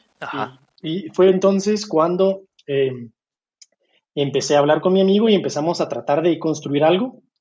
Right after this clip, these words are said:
Speaker 2: pero como bien te expliqué, eh, al final quedamos en,
Speaker 1: Balanceando.
Speaker 2: que en el aire porque él tuvo que irse, ¿verdad? Pero yo ya
Speaker 1: Ok.
Speaker 2: tenía algunas estructuras en mi cabeza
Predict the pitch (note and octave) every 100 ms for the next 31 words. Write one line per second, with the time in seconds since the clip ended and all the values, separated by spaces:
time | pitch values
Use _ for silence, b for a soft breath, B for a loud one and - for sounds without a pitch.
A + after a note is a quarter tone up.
0 | _ b b _ E3+ F3+ G3 E3+ - C#3
1 | B2 C#3 D#3 F#3 - B2 C#3 E3+ E3+ C#3+
2 | B2+ B2 A#2+ A#2+ B2 B2 G2+ - C3+ C#3+
3 | - C3+ C3+ C3 B2+ F3 C4+ F#3+ D3 C3
4 | C#3 B2 B2 B2+ - D3+ C#3+ C#3 C3+ C3
5 | B2 _ _ _ - C#3 - A3+ A3+ B2+
6 | A2+ A2+ F#3 - B B B B B B
7 | G#3 A#3+ G#3+ G#3+ A3 G#3+ A3 G3+ A3+ A3
8 | G#3 - C#3 - E3+ E3+ F3+ F#3 F#3+ F#3+
9 | G3 A#3